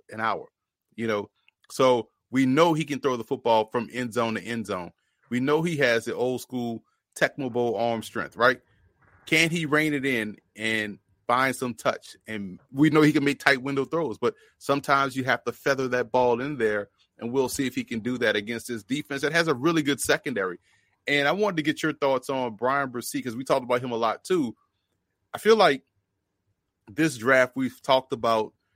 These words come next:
Will Anderson, Jalen Carter, and we kinda not have brought up Bryan Bresee because of the injury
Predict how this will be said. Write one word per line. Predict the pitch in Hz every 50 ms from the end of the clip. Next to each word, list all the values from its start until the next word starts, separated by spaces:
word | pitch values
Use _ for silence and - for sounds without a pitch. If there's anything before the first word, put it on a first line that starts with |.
| _ _ _ _ _ _ _
Will | 101 120 135 135 135 - -
Anderson, | - 127 127 127 120 127 123 - - 123 120 120 113 117 107
Jalen | 98 - 110 117 120 123 123 120 117 -
Carter, | - 117 107 107 107 104 101 104 107 104 - - _
and | - 107 110 107
we | 113 117 107
kinda | - - - 160 175 180 180 175 170
not | 156 147 147 143 143 131 - - _ _ - -
have | 135 127 123 113 110 107
brought | 101 127 135 135 123 123
up | 127 120 - -
Bryan | 113 117 120 123 120 110
Bresee | 101 107 104 - - - 135 131 117
because | 110 113 110 - 123 113 110
of | 110 95 87
the | 90 95 120
injury | 165 180 175 160 143 151 151 151 151 147 147 147